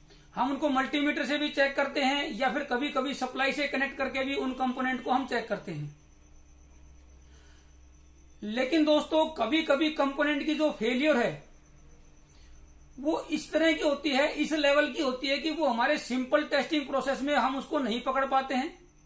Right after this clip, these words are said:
Example के तौर पे मान लीजिए कोई diode है या transistor है,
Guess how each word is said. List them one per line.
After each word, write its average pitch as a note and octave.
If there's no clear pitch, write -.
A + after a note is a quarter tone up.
Example C#4+
के D4+
तौर D4
पे D4+
मान C4
लीजिए C#4+
कोई D4
diode B3
है B3+
या C#4
transistor A#3+
है, E3+